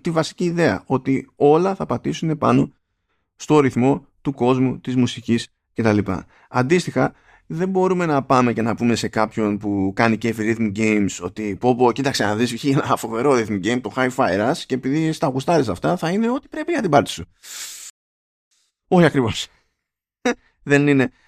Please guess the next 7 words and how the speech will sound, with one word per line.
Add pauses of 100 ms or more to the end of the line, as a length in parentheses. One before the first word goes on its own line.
(220)
κα-,
ε,
ούτε
κατά
διάνοια (340)
ανάλογη
εμπειρία.